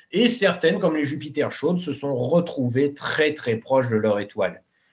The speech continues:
Et à cause justement de cette chaleur, eh bien, il faut savoir que, qu'un, qu'un gaz, quand il est chaud, par exemple l'air chaud, il est très peu den-, il est très,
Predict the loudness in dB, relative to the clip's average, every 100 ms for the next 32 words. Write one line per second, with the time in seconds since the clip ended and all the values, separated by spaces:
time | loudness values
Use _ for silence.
0 | _ _ _ _ -2 -2 0 0 0 0
1 | 4 6 4 2 -2 -6 -2 2 4 6
2 | 4 0 -4 0 0 -2 -4 -4 -6 _
3 | _ _ _ _ _ _ _ _ _ _
4 | _ _ _ _ -6 -4 4 6 6 4
5 | 4 4 4 4 4 2 0 0 0 0
6 | 0 -2 -2 -2 0 2 2 2 0 -4
7 | -4 -4 -4 2 4 6 4 4 -2 -2
8 | 0 0 0 2 2 2 -6 _ -4 -4
9 | -2 -4 0 0 2 2 2 -2 -4 -2